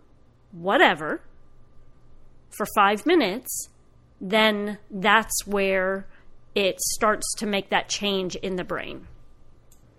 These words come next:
And you might be able to continue on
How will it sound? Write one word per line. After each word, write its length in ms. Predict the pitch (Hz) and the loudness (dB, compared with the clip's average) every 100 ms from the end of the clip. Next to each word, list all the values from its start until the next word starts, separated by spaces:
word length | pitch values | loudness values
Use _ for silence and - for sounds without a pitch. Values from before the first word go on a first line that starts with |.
| - - - | -20 -20 -6
And 640 | 214 214 202 202 208 214 175 | -2 0 0 -2 -2 -4 -4
you 160 | 208 | -2
might 220 | 220 214 | 0 0
be 100 | 208 | 0
able 160 | 214 214 | 0 0
to 60 | 208 | -4
continue 720 | - 220 - 240 233 220 220 | -4 -4 -2 0 2 2 -2
on 440 | 175 180 185 240 | -2 2 4 4